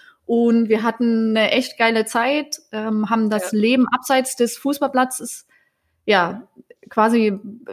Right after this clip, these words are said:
Speaker 1: viele, viele Partys gefeiert, wenn man's
Speaker 2: Ja,
Speaker 1: so
Speaker 2: das war die
Speaker 1: nennt.
Speaker 2: erste,
Speaker 1: Also,
Speaker 2: die erste
Speaker 1: mhm.
Speaker 2: Rotweinparty, hast du gedacht, okay, hier bleib ich, hier komm, hier
Speaker 1: Ja,
Speaker 2: komm ich
Speaker 1: hier
Speaker 2: öfter
Speaker 1: bleib
Speaker 2: hin.
Speaker 1: <laughs> Hier komm ich wieder hin. Ähm, auf jeden Fall, was ich noch sagen will, also du bist jetzt ja auch, du hast deine Karriere beendet, du hast, ähm,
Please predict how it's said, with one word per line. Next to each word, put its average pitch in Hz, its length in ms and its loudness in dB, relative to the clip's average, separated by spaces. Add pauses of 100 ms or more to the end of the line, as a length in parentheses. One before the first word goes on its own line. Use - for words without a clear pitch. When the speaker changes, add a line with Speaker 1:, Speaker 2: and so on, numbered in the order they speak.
Speaker 1:
viele, 294 320 2 (460)
viele 254 680 -2
Partys 311 420 -2
gefeiert, 262 480 0
wenn 247 120 2
man's 240 180 0
Speaker 2:
Ja, - 60 -12
Speaker 1:
so 262 60 2
Speaker 2:
das 277 100 4
war 285 80 2
die 285 60 0
Speaker 1:
nennt. 240 100 2
Speaker 2:
erste, 214 220 -2
Speaker 1:
Also, 226 100 0
Speaker 2:
die - 160 -8
erste 233 280 -2
Speaker 1:
mhm. 247 60 2
Speaker 2:
Rotweinparty, 202 680 -4
hast 196 200 -6
du 185 40 -12
gedacht, 180 320 -6
okay, 180 300 -8
hier 175 140 -4
bleib 156 260 -2
ich, 143 140 -14
hier - 180 -6
komm, 190 180 0
hier 226 140 0
Speaker 1:
Ja, 208 80 4
Speaker 2:
komm 214 100 4
ich 196 100 0
Speaker 1:
hier - 60 4
Speaker 2:
öfter 440 120 2
Speaker 1:
bleib - 140 4
Speaker 2:
hin. - 840 0 (140)
Speaker 1:
<laughs> - 280 -12
Hier 330 120 -2
komm 294 160 2
ich 262 140 0
wieder 220 180 0
hin. 190 240 -6 (440)
Ähm, 226 280 2
auf 233 140 0
jeden 359 160 0
Fall, 294 260 4
was 254 140 2
ich 247 40 -2
noch 262 100 -2
sagen 240 200 -4
will, 240 140 2
also 226 220 0
du 208 80 -4
bist 254 200 -4
jetzt - 140 -8
ja 226 100 -2
auch, 269 140 2
du 240 80 -2
hast 226 160 -4
deine 220 140 2
Karriere 220 340 0
beendet, 220 400 2
du 214 100 0
hast, 214 340 -4
ähm, 202 460 0